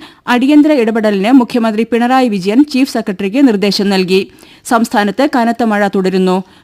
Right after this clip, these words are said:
പ്രധാനമന്ത്രി നരേന്ദ്രമോദിയുടെ പ്രതിമാസ മൻ കി ബാത് പരിപാടി ഈ മാസം ഇരുപത്തിയെട്ടിന് ആകാശവാണിയിൽ പ്രക്ഷേപണം ചെയ്യും. ഏഷ്യാ കപ്പ് വനിതാ ട്വന്റി ട്വന്റി ക്രിക്കറ്റിൽ ഇന്ത്യ ഇന്ന് പാകിസ്ഥാനെ നേരിടും. പ്രാദേശിക വാർത്തകൾ കഴിഞ്ഞു.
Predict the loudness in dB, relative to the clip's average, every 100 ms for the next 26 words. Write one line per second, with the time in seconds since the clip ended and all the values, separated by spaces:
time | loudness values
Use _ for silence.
0 | -4 0 2 4 2 2 0 0 2 2
1 | 2 0 0 0 -2 -2 0 0 0 0
2 | 0 0 -2 -2 -2 -2 -4 -2 -2 -2
3 | -2 -2 0 0 -2 -4 -2 -2 -2 -2
4 | -2 -2 -2 -2 0 0 0 -2 -2 -2
5 | -4 -6 -6 -4 -2 0 0 0 0 -4
6 | -18 -20 -4 0 2 0 -2 -2 -4 -2
7 | -2 -2 -2 -2 -2 -2 -4 -4 -4 -6
8 | -4 -2 2 2 2 0 0 0 0 -2
9 | 0 -4 -2 -2 0 0 0 0 0 -4
10 | -16 -12 -2 0 2 0 -2 -2 -2 -2
11 | 0 0 0 -4 _ -4 0 0 0